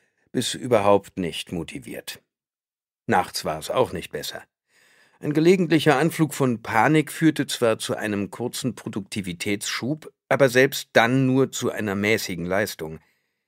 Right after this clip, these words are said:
Er litt unter Schlafentzug, wollte aber keine Wachmacherpille wie Stimware nehmen. Wozu auch? Um sich besser zu fühlen? Das konnte er vergessen. Solange Captain Idris ihn nicht erneut zusammenstauchte, sah er keinen Grund, sich zusammenzureißen.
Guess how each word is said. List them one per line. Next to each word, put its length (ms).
Er 120
litt 220
unter 220
Schlafentzug, 960
wollte 320
aber 140
keine 280
Wachmacherpille 760
wie 100
Stimware 680
nehmen. 500
Wozu 440
auch? 340
Um 100
sich 200
besser 300
zu 140
fühlen? 380
Das 160
konnte 220
er 60
vergessen. 560
Solange 420
Captain 420
Idris 500
ihn 180
nicht 200
erneut 320
zusammenstauchte, 1000
sah 180
er 120
keinen 300
Grund, 340
sich 220
zusammenzureißen. 1080